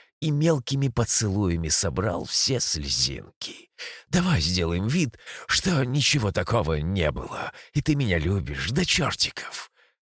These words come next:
"Согласна. И замуж возьмешь?" "Только если твой папа согласится". "Эй!" Легкий удар пришелся по плечу, а потом горячий поцелуй обжег губы.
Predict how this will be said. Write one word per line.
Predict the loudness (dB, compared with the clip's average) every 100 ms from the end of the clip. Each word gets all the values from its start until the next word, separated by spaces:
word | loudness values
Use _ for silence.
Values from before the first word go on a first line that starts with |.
| _ 0
"Согласна. | 0 2 2 0 -2 -6 -8 -20 _ _ _
И | 2 2 0 _ -2
замуж | 2 4 2 2 2
возьмешь?" | 4 4 2 2 0 -2 -4 _ _ _ _ _ 0
"Только | 2 2 2
если | 2 4 2 2 2
твой | 0 2 4 4 2
папа | 0 -2 -2 0
согласится". | 0 0 2 2 0 0 0 0 -4 -10 _ _ _ _ 0
"Эй!" | 2 4 2 -2 -2 -2 -4 -6 2
Легкий | 4 2 2 2
удар | 4 4 2 2
пришелся | 0 2 0 0 0
по | 0
плечу, | 0 0 0 0 -4 -4
а | 0
потом | 2 2 0 2
горячий | 2 2 2 0 0
поцелуй | 0 0 2 2 2 0 -4 -8 -2
обжег | 0 0 0 0 0
губы. | -4 -8 -8 -14 -16 -16